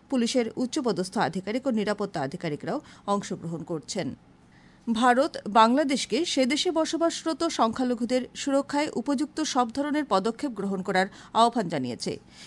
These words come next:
গতকাল নতুন দিল্লিতে বৈদেশিক মন্ত্রণালয়ের মুখপাত্র রণধীর জয়সওয়াল বলেন যে বাংলাদেশে সংখ্যালঘুদের উপর আক্রমণের ঘটনায় ভারত উদ্বিগ্ন। তিনি বলেন যে বাংলাদেশের অন্তর্বর্তীকালীন সরকারকেই সে দেশের সংখ্যালঘুদের নিরাপত্তার দায়িত্ব নিতে হবে।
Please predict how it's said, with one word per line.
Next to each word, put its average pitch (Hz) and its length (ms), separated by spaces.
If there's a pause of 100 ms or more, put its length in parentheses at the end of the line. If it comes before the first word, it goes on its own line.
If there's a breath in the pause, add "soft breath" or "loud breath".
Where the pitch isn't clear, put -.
(120 loud breath)
গতকাল 247 420
নতুন 202 300
দিল্লিতে 214 440
বৈদেশিক 214 500 (120)
মন্ত্রণালয়ের 220 640 (140)
মুখপাত্র 196 600 (320 loud breath)
রণধীর 247 440
জয়সওয়াল 165 440
বলেন 190 340
যে 247 100
বাংলাদেশে 254 680 (240 loud breath)
সংখ্যালঘুদের 277 840
উপর 226 260
আক্রমণের 233 520
ঘটনায় 196 420
ভারত 185 360
উদ্বিগ্ন। 165 600 (320 loud breath)
তিনি 269 160
বলেন 254 320
যে 311 100
বাংলাদেশের 220 640 (120)
অন্তর্বর্তীকালীন 202 880
সরকারকেই 220 640 (200 loud breath)
সে 247 200
দেশের 202 280
সংখ্যালঘুদের 262 680
নিরাপত্তার 175 540
দায়িত্ব 151 320
নিতে 156 220
হবে। 156 300